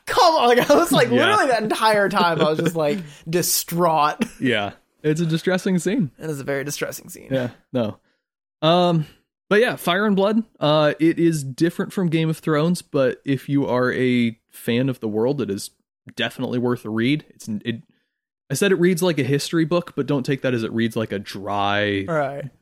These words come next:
Speaker 2: school history book or anything. It's still George R R Martin. He still gets into the sex and gore plenty and has a lot of fun with that. He, um,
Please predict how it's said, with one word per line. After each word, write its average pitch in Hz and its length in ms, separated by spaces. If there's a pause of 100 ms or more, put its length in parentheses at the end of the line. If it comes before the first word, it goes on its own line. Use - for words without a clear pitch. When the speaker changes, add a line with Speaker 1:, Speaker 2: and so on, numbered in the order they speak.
(140)
Speaker 2:
school 110 540
history 101 440
book 98 240
or 98 80
anything. 98 320
It's - 220 (380)
still 170 180
George 143 200
R 123 120
R 120 80
Martin. 98 280
He 107 100
still 120 220
gets 120 280
into 113 200
the 113 320 (160)
sex - 380
and 113 100
gore 107 440 (180)
plenty 101 380
and 110 100
has 107 160
a 110 40
lot 104 180
of 120 80
fun 101 160
with 101 160
that. 101 220
He, 107 140
um, 101 280